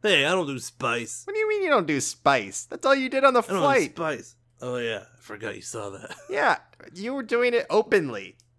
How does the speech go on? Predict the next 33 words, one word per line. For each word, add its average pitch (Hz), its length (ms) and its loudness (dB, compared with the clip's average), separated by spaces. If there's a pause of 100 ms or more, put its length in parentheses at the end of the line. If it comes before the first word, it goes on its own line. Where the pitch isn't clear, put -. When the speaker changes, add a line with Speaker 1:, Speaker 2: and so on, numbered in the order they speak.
(160)
Speaker 2:
You 196 160 -4
offered 233 420 4
Speaker 1:
I 170 40 -4
must 135 60 -2
Speaker 2:
me 143 60 2
Speaker 1:
be 135 60 2
Speaker 2:
some. 110 300 2
Speaker 1:
doing, 101 120 -14 (280)
must 113 180 -10
be 135 80 -8
doing 127 220 -6
too - 200 -4
much - 140 -2
spice. - 560 -2 (400)
Speaker 2:
<laughs> - 380 -20
Probably. 208 760 2 (220)
Speaker 1:
Uh, 131 300 -2
while 185 220 2
this 196 200 -2
is 156 140 -4
going 135 360 0
on, 123 400 0
Jinko 143 580 -4 (420)
has 117 420 -6
managed 120 540 -6
to 110 340 -4 (540)
jigger 127 340 -2
open 117 400 -2
one 110 140 -4
of 107 240 -8
the 98 320 -12 (400)
circuit 117 460 -6
panels 104 560 -8